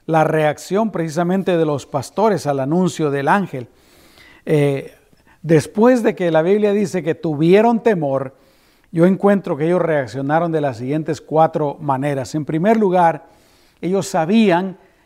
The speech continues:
que Dios les estaba manifestando algo verdaderamente especial. Por eso es que ahí al principio, ¿verdad? Yo les leí,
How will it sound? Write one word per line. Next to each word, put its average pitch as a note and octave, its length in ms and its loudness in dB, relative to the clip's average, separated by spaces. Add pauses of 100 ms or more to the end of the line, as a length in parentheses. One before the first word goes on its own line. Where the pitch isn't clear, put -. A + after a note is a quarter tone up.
(120)
que D3 180 -4
Dios F3 560 2
les C#3 240 -8
estaba E3 400 0
manifestando D#3+ 1040 -4
algo E3 540 -2
verdaderamente D3 1120 -2 (460)
especial. C#3+ 880 -2 (400)
Por D#3+ 140 0
eso E3+ 140 0
es F3+ 80 -2
que D#3+ 340 -2 (280)
ahí D#3 240 0
al F#3+ 140 4
principio, E3 640 -4
¿verdad? C#3+ 460 0
Yo C#3+ 160 -4
les D#3 180 -2
leí, E3+ 440 -2